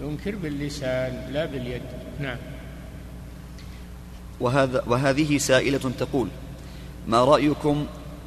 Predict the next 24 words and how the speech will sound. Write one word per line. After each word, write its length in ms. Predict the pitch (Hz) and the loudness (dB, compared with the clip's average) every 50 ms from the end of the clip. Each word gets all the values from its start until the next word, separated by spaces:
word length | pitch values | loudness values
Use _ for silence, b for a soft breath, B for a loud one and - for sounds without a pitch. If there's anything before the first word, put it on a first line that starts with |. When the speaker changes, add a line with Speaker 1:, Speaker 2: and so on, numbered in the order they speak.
| - - | -8 0
Speaker 2:
في 160 | - 143 139 | 2 4 4
نصيحة 460 | 131 123 - 147 143 147 - 135 127 - | 4 4 4 4 4 4 4 2 0 2
المرأة 480 | 139 127 117 120 135 143 - - 135 135 - | 2 2 4 4 4 4 6 4 4 4 4
للرجل 680 | 139 135 127 113 131 139 123 131 131 127 139 139 - - - - | 4 4 6 6 6 4 4 4 2 2 2 2 0 -2 -6 -2
من 180 | 110 120 117 117 | 0 0 2 4
باب 180 | 131 131 123 123 | 6 6 6 4
الأمر 260 | 127 - 131 135 135 | 2 2 2 2 4
بالمعروف 600 | 127 123 123 120 120 107 104 120 127 127 - 131 | 4 2 2 2 2 2 2 2 2 0 0 0
والنهي 480 | 120 117 120 117 123 131 131 123 120 | 0 2 2 2 2 2 2 2 2
عن 140 | 110 113 120 | 2 2 2
المنكر؟ 400 | 113 117 131 131 110 117 101 92 - - - - - - - - - - - - - - - - - - - - - - - - - - - - - - - - - | 0 0 0 0 0 -2 -4 -4 -6 -8 -14 -14 -14 -14 -14 -14 -14 -14 -14 -16 -16 -14 -14 -14 -14 -14 -14 -16 -14 -16 -16 -16 -14 -14 -14 -14 -14 -14 -14 -12 -10
Speaker 1:
نعم، 320 | 190 226 214 170 139 139 | -6 -6 -4 -4 -4 -4
المرأة 380 | 147 170 190 214 208 170 156 147 147 - | -4 -2 0 0 0 0 -2 -4 -4 -4
تنصح، 340 | 202 190 156 147 - - - - - - - - - - - - - - - - - - - - - - | -4 -4 -4 -4 -6 -8 -8 -8 -10 -10 -10 -10 -12 -12 -12 -12 -12 -12 -12 -12 -12 -14 -14 -12 -10 -8
والمؤمنون 720 | 131 147 147 170 165 156 160 165 165 185 196 190 165 151 | -4 -4 -2 -2 -2 -2 -2 -2 0 0 0 0 0 0
والمؤمنات 840 | 151 156 156 156 151 156 151 139 139 147 147 160 175 165 151 147 - - - - - 156 | 0 0 0 0 0 -2 -2 -2 -2 -2 -2 -2 0 -2 -2 -4 -6 -8 -10 -8 -4 -2
بعضهم 420 | 156 156 143 135 139 135 139 139 | -2 0 0 -2 -2 -2 -2 -2
أولياء 520 | 135 135 135 131 139 147 156 151 135 135 143 | -2 -2 -2 -2 -2 -2 -2 -2 -2 -4 -4
بعض، 180 | 175 165 127 113 - - - - - - - - - - - - - | -4 -4 -4 -4 -6 -8 -10 -10 -10 -10 -10 -10 -12 -12 -12 -12 -10
يأمرون 480 | 107 110 127 139 160 185 185 165 151 143 | -10 -8 -6 -4 -4 -2 -2 -2 -4 -4
بالمعروف 600 | 143 143 143 139 131 117 120 131 135 160 156 131 - 131 | -4 -2 -2 -2 -2 -4 -4 -4 -4 -4 -6 -6 -6 -6
وينهون 440 | 123 127 131 131 147 156 160 156 | -4 -4 -4 -4 -4 -4 -4 -4
عن 220 | 160 170 185 190 196 | -4 -4 -4 -4 -4
المنكر، 440 | 202 214 202 165 143 - 156 151 | -4 -6 -6 -6 -6 -8 -8 -10